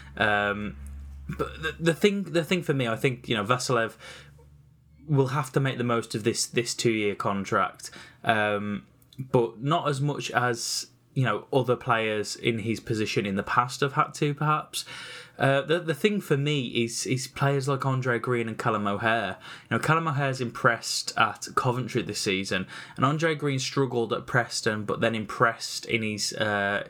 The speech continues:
January loan to, to Charlton. Do you think they'll have, uh, new contracts awarded soon, or do you think they're gonna join the long list of, you know, youth talent that Villa have released?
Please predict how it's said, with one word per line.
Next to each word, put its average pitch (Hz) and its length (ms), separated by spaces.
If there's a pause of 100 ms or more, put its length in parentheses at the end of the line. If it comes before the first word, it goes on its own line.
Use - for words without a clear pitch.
(140)
January 113 520
loan 101 320
to, - 200
to - 200
Charlton. 107 600 (360)
Do 135 100
you 131 60
think 135 260
they'll 143 340
have, 160 520
uh, 151 260
new 156 180
contracts 156 520
awarded 147 360
soon, 156 300
or 123 80
do 117 140
you 110 40
think 117 300
they're 113 160
gonna 113 320 (140)
join 120 240
the 110 80
long 110 240
list 107 280
of, 107 280
you - 180
know, 95 100
youth 107 360
talent 104 380
that 98 120
Villa 107 320
have 101 140
released? - 540